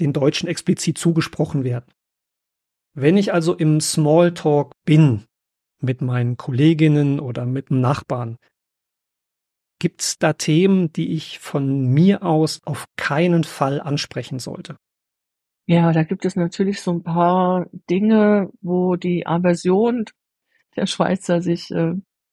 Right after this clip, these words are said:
Speaker 2: sehr deutlich kristallisiert. Das eine ist Fußball, so lustig wie es auch ist.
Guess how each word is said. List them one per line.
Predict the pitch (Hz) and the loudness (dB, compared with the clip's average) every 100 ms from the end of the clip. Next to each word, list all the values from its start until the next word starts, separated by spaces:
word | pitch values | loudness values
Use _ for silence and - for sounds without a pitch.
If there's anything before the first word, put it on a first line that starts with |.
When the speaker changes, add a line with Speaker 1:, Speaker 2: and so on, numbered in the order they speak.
| _ | _
Speaker 2:
sehr | 170 | -2
deutlich | 170 180 - 190 - | 0 0 0 -6 -6
kristallisiert. | - 196 - 190 185 185 180 | -4 -4 0 0 2 2 2
Das | 170 175 | 0 2
eine | 170 180 175 | 2 2 0
ist | 196 | -2
Fußball, | - 214 220 - 202 202 226 - | -2 -2 -2 0 0 2 -2 -6
so | - | -2
lustig | 180 190 - 185 190 | 0 0 -2 -2 0
wie | |
es | 180 190 | 0 0
auch | 185 | 0
ist. | 196 214 | 0 -2